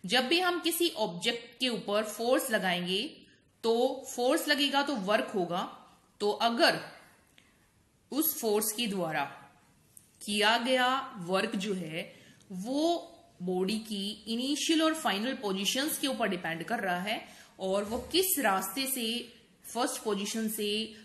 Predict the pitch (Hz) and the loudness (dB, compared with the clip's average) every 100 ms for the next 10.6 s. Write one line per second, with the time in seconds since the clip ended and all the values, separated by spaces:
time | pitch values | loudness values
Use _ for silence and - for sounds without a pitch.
0 | - 208 208 262 294 226 196 196 226 220 | -8 0 2 2 0 0 -2 -2 -4 -4
1 | 202 185 165 165 190 185 165 196 233 311 | -2 -2 -2 -2 -2 -2 -2 -4 -2 -2
2 | 254 190 - 220 214 196 175 175 190 175 | 2 0 2 -4 -4 -4 0 -2 0 -2
3 | 185 208 254 226 185 185 226 - - - | -2 -2 -2 0 0 -2 -6 -10 -16 -14
4 | - 240 254 262 - 170 160 - 170 160 | -2 0 2 0 -4 -4 -4 -6 -8 -8
5 | 156 151 165 214 233 202 185 175 165 151 | -8 -8 -6 -6 -6 -6 -4 -4 -4 -6
6 | 190 285 - - - 117 117 - 143 175 | -6 -8 -10 -10 -6 -6 -6 -6 -6 -6
7 | 190 254 240 233 208 214 214 - 208 202 | -4 -4 -4 -2 -2 -2 -4 -4 -4 -2
8 | 226 196 160 - 185 240 339 - - - | -2 0 -2 -4 -2 -2 -2 -10 -20 -20
9 | - _ 202 214 277 320 - - 233 - | -20 _ -4 2 6 4 2 -6 -8 -6
10 | 170 170 180 - 269 320 | -2 -2 -2 -2 -2 -2